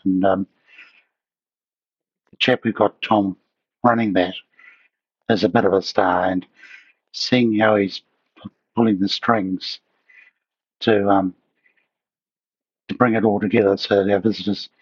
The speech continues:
can enjoy that again is, um, something else. He's a very competent project manager, and, um, shows he, he's just doing it very well, and it's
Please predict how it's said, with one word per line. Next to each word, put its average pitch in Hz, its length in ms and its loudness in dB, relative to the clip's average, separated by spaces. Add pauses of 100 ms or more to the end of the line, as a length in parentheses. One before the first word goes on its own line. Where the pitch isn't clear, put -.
(220)
can 104 140 2
enjoy 113 300 2
that 101 180 2
again 95 320 -6 (880)
is, 98 200 -2
um, 98 260 2
something 98 300 -2
else. 92 180 -2
He's - 180 -14
a 101 100 -4 (640)
very 104 260 2
competent 95 400 -8
project - 420 -4
manager, 92 300 -8 (1120)
and, 98 240 2
um, 95 280 0 (640)
shows 95 500 -4
he, - 120 -4 (1000)
he's 98 100 -14
just - 240 -2
doing 107 220 -2
it 85 120 -8
very 92 220 0
well, 95 200 2
and 92 180 0
it's - 180 -16